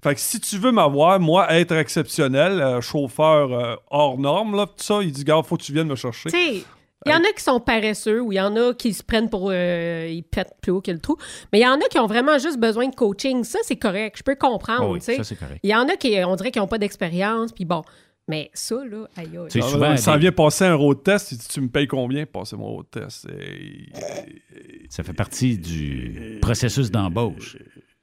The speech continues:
Speaker 3: Depuis quand que quand tu vas porter ton C V chez I G A,
Speaker 1: <laughs>
Speaker 3: que tu demandes, ben, combien tu me payes pour que je te donne mes quatre feuilles de C V ?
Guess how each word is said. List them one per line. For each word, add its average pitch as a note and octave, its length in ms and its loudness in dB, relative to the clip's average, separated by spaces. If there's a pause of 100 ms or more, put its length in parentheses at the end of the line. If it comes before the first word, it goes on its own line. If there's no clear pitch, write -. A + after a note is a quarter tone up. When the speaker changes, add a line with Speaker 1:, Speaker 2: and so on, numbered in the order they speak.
Speaker 3:
Depuis - 240 -4
quand D#3+ 220 2
que C3 80 2
quand A2+ 240 2
tu - 140 -6
vas G#2 80 0
porter - 280 0
ton A2+ 140 2
C F#2+ 220 -2
V A2+ 160 0
chez - 160 -2
I F#2+ 100 0
G F2 260 -2
A, B2 120 -2 (480)
Speaker 1:
<laughs> - 420 -2
Speaker 3:
que A2 300 2
tu - 220 -4
demandes, A#2 360 2
ben, G2+ 160 0
combien A2 280 0
tu A2 120 -2
me G2 100 2
payes B2 240 2
pour - 180 -6
que G2+ 100 0
je - 100 -6
te G#2 80 0
donne G#2 220 0
mes F#2+ 180 0
quatre - 200 -2
feuilles G#2+ 200 0
de F#2+ 80 -2
C F#2+ 220 -2
V ? B2 200 -2